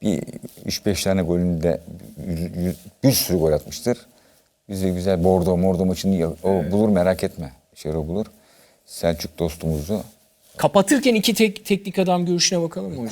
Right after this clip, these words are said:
Speaker 1: Korktum ha.
Speaker 2: Gelmişken. Hayır, onu, e, dün, dün akşam
Speaker 1: İyi olur hocaların.
Speaker 2: Evet, hocalarla
Speaker 1: Evet.
Speaker 2: kapayalım. Bakalım neler söylüyorlarmış. Söylemişler. Okan Buruk geliyor. Maç iki takıma da gitti geldi. İlk yarı direkten dönen top,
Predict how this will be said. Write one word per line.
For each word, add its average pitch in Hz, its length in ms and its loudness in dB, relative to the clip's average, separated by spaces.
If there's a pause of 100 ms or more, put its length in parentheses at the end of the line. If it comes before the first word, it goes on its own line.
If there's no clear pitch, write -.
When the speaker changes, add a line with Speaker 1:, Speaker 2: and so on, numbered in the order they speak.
Speaker 1:
Korktum 110 240 -2
ha. 95 180 -4
Speaker 2:
Gelmişken. 135 640 -2 (320)
Hayır, 156 260 4
onu, 156 540 0
e, 131 300 0
dün, 143 280 -6
dün 135 100 -4
akşam 139 300 0
Speaker 1:
İyi 139 100 6
olur 123 240 4
hocaların. 101 600 0 (240)
Speaker 2:
Evet, 170 160 6
hocalarla 196 520 6
Speaker 1:
Evet. - 100 -4
Speaker 2:
kapayalım. 117 420 -2
Bakalım 151 360 -2
neler 156 300 6
söylüyorlarmış. 120 920 -2 (840)
Söylemişler. 127 680 0 (360)
Okan 165 400 2
Buruk 165 240 0
geliyor. 135 460 0 (560)
Maç 214 480 4
iki 220 240 2
takıma 202 420 6
da 170 60 6
gitti 165 340 0
geldi. 151 680 4
İlk 196 240 0
yarı 190 220 4
direkten 190 480 4
dönen 139 320 2
top, 214 280 4